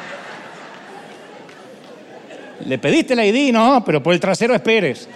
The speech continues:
¿Eh? Y nuestra, nuestro problema es que no vemos más allá de la nariz. Solo sabemos que estamos sufriendo, que queremos acabar con el dolor.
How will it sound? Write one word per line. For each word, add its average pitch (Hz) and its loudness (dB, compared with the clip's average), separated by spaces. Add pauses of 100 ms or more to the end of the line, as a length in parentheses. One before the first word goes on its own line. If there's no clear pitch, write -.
(100)
¿Eh? 208 0 (4000)
Y 240 0
nuestra, 269 -2
nuestro 240 -4
problema 330 -2
es 339 -4
que 302 -4
no 277 0
vemos 370 0
más 392 0
allá 349 0
de 392 0
la 320 0
nariz. 415 -2 (1600)
Solo 381 -4
sabemos 330 0
que 254 -4
estamos 262 0
sufriendo, 494 0 (380)
que 143 -6
queremos 214 0
acabar 214 0
con 202 -2
el 202 -2
dolor. 427 -2